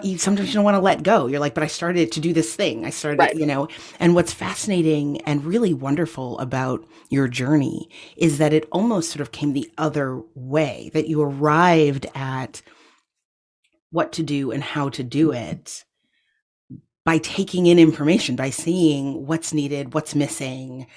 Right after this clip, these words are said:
Speaker 1: where is there this opportunity for transformation. Um,
Speaker 2: Yeah.
Speaker 1: and now here we are, <laughs> years
Speaker 2: <laughs> Here we
Speaker 1: later,
Speaker 2: are.
Speaker 1: program, you know, funded, actual real funding, and, you know, st-, <laughs> um,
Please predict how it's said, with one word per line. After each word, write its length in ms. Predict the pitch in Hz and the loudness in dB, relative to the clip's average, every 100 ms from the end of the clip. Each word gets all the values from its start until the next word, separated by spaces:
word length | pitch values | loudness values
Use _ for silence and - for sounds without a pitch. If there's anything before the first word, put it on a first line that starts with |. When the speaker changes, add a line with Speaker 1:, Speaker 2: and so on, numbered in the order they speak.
| - - _ _ | -20 -20 _ _
Speaker 1:
where 340 | 147 156 151 151 | 0 4 6 6
is 220 | 147 131 | 4 0
there 320 | 135 135 135 | -4 -2 -4
this 200 | 139 135 | -6 -8
opportunity 560 | 127 131 - 123 131 131 | -8 -10 -8 -6 -4 -4
for 140 | - | -6
transformation. 800 | 123 - - - 98 120 - - - - - - - | -8 -8 -6 -4 -4 -4 -6 -12 -20 -20 -20 -20 -6
Um, 320 | 139 127 120 117 | -2 -2 -2 -6
Speaker 2:
Yeah. 80 | 135 - - _ - | -6 -8 -20 _ 0
Speaker 1:
and 120 | 180 | 4
now 160 | 185 240 | 8 6
here 240 | 247 294 | 6 6
we 140 | 294 240 | 8 6
are, 280 | 427 349 208 | 6 2 4
<laughs> 0 | |
years 300 | 330 - - | 2 2 8
Speaker 2:
<laughs> 680 | 330 - 247 262 302 330 285 | 8 10 8 10 8 8 8
Here 80 | |
we 160 | 269 302 | 10 10
Speaker 1:
later, 200 | 311 - | 10 6
Speaker 2:
are. 40 | - | 6
Speaker 1:
program, 440 | 294 262 294 247 | 2 2 2 0
you 80 | 269 | 2
know, 340 | 220 240 320 262 226 - - _ | 4 4 2 -4 -12 -14 -20 _
funded, 460 | 240 262 277 311 330 | 4 6 6 6 6
actual 600 | 220 330 - 302 277 294 | 4 0 0 2 4 4
real 280 | 302 254 339 | 4 2 2
funding, 640 | - 254 269 269 262 302 262 | 2 2 2 0 4 4 6
and, 260 | 233 233 | 4 4
you 60 | 285 | 0
know, 180 | 240 226 | 2 0
st-, 420 | - - - - - 605 - - 466 _ | 0 -6 -6 -10 -4 -2 -2 -6 -10 _
<laughs> 480 | - - - 571 339 | -2 -2 -4 -6 -6
um, 580 | - 214 202 202 190 202 | -2 2 2 0 -8 -12